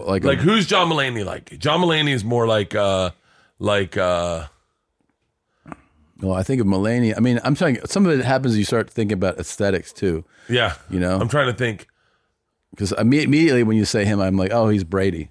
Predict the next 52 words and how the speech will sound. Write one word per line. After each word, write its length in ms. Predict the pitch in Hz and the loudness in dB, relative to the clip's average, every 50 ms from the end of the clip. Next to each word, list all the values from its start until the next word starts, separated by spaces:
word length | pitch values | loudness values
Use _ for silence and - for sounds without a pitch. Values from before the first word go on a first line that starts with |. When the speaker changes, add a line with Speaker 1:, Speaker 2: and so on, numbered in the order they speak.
| _ _ _ - | _ _ _ -6
Speaker 2:
Yeah, 140 | 107 104 95 | -4 -4 -2
he's 120 | 95 110 | 0 0
Speaker 1:
You 60 | 92 | 0
know, 80 | 98 95 | 0 0
Speaker 2:
Brady. 220 | 95 98 95 87 | -2 -2 -2 -4
Speaker 1:
like, 80 | 82 82 | -4 -4
like 120 | 87 85 | -2 0
Speaker 2:
Yeah, 120 | 135 131 127 | 2 2 2
yeah, 220 | 127 127 120 104 90 | 2 2 0 0 0
yeah, 180 | 117 120 113 110 | 0 0 0 0
a 40 | |
little 200 | 107 110 113 123 | 0 0 0 0
bit. 400 | 113 107 113 110 107 - - - | 0 0 0 0 0 -2 -6 -4
Speaker 1:
Like 180 | 101 101 101 - | -2 -2 -2 -2
super 360 | - - - 135 113 - 110 | -2 -2 0 0 0 -2 -2
polished. 580 | 80 - 110 110 113 113 113 113 - - - 107 | -2 0 0 2 2 2 0 0 -2 -6 -6 -2
No, 80 | 104 | 0
Speaker 2:
Super 220 | 104 104 - - - | 2 2 2 0 0
Speaker 1:
yeah. 60 | - | 0
Speaker 2:
polished. 640 | 123 117 110 110 110 110 110 107 80 - - - _ _ _ _ _ _ _ _ _ _ _ _ _ _ | 2 2 2 2 2 2 2 0 0 -2 -6 -12 _ _ _ _ _ _ _ _ _ _ _ _ _ _
Kinda 380 | - - 131 127 120 120 120 110 | -6 -2 -2 0 0 0 0 0
like 280 | 107 113 110 101 82 - - | 0 0 0 -2 -2 -4 -4
up, 200 | 113 117 - - - | -4 -4 -4 -6 -4
like, 320 | 113 110 101 87 - - - 101 | -2 -2 -2 -2 -6 -8 -6 -2
uh, 240 | 107 101 101 98 92 - | 0 0 0 0 -2 -4
keeps 320 | - 123 110 87 85 104 | -4 -4 -4 -4 -4 -4
it 80 | 110 - | -4 -2
Speaker 1:
Oh. 40 | 95 | 0
Speaker 2:
tight. 340 | 92 104 104 101 101 95 - _ - _ _ _ _ _ _ _ _ - | 0 2 2 2 0 -4 -6 _ -20 _ _ _ _ _ _ _ _ -10
Speaker 1:
Uh, 1000 | 90 92 95 95 95 95 95 95 95 92 95 95 95 95 95 95 95 92 92 87 82 - _ _ _ _ _ _ _ _ _ _ _ _ _ _ _ _ _ - | -8 -6 -4 -2 -2 -2 -2 -2 -2 -2 -2 -2 -4 -4 -4 -4 -4 -4 -4 -6 -8 -14 _ _ _ _ _ _ _ _ _ _ _ _ _ _ _ _ _ -14
I 60 | 82 | -10
don't 140 | 87 92 85 | -8 -8 -6
know 100 | 82 85 | -6 -6
why 160 | 85 85 85 | -4 -4 -4
we're 120 | 85 85 82 | -4 -4 -6
having 280 | 85 87 82 85 80 78 | -6 -6 -8 -8 -10 -12
such 300 | - - 87 80 - - | -10 -10 -10 -10 -10 -10
a 40 | 78 - | -8 -4
Speaker 2:
I 120 | - 107 107 | 0 2 4
know, 100 | 113 113 | 4 4
Speaker 1:
fucking, 60 | 107 | 2
Speaker 2:
this 140 | 110 123 - | 2 0 -2
Speaker 1:
you 60 | 117 104 | -2 -2
Speaker 2:
is 40 | - | 0
Speaker 1:
can't 100 | 117 110 | 2 2
Speaker 2:
crazy. 240 | 110 117 98 104 95 | 2 2 2 0 -2
You 60 | 95 | -2
know, 100 | 101 107 | 0 0
a 40 | 101 | 0
lot 140 | 98 98 107 | 2 2 4
of 60 | |
Speaker 1:
pull 40 | 113 | 4